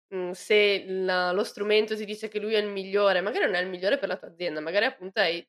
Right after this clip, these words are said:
dimostrato di avere altre competenze e un'altra persona ha dimostrato di avere competenze più in linea con quelle che l'azienda richiede.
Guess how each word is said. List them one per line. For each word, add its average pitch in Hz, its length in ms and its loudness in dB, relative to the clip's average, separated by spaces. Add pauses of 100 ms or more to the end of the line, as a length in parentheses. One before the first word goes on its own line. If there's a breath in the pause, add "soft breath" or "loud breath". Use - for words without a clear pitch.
(140)
dimostrato 196 540 -6
di 208 80 -2
avere 180 240 0
altre 190 320 0
competenze 202 840 -4 (400)
e 190 380 -2
un'altra 202 380 0
persona 208 320 -2
ha - 20 2
dimostrato 190 460 -4
di 180 80 -2
avere 180 260 0
competenze 220 560 -8
più 226 380 -4
in 240 180 -6
linea 185 280 -4
con 208 160 -6
quelle 185 520 -4
che 160 180 -4
l'azienda 165 680 -4 (120)
richiede. 147 720 -6